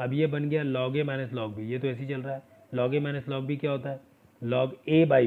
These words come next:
B, फार्मूला होता है ना log A minus log B, इसका फार्मूला होता है log of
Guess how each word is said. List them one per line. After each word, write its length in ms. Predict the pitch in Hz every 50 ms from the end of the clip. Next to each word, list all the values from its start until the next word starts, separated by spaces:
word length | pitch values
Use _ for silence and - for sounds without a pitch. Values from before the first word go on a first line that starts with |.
| 110
B, 120 | 107 104 95 - - - - - - - - - - - - _ _ _ _ _ - - _ _ _ _ _ _ _ _ _ _ - - - - -
फार्मूला 260 | - 113 113 127 131 135
होता 200 | 131 123 135 143
है 60 | 139
ना 140 | 131 123 120
log 220 | 117 117 120 117
A 120 | 135 131 127
minus 360 | 127 131 147 160 165 - - _ _ _ _ _ _ _ _ _ _ -
log 320 | 262 113 107 104 104 101 101
B, 140 | 101 101 - - -
इसका 160 | 107 - -
फार्मूला 340 | 117 117 120 120 123 127 131
होता 200 | 131 127 127 123
है 60 | 120 117
log 360 | 113 113 113 120 117 123 135
of 260 | 156 175 170 - _